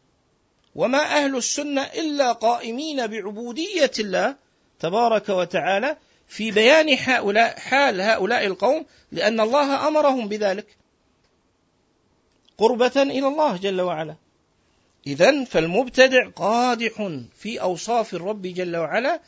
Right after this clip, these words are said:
وكماله، والمذنب ليس كذلك. كذلك المبتدع مناقض لما جاء به الرسول صلى الله عليه وآله وسلم، أما المذنب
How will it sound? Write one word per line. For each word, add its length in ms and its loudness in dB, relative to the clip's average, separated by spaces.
وكماله، 880 -2
والمذنب 640 2
ليس 300 2
كذلك. 680 2
كذلك 500 4
المبتدع 760 2
مناقض 960 0
لما 540 0
جاء 360 -2
به 200 -6
الرسول 500 -6
صلى 280 -6
الله 300 -2
عليه 240 -4
وآله 280 -8
وسلم، 380 -16
أما 180 2
المذنب 440 -2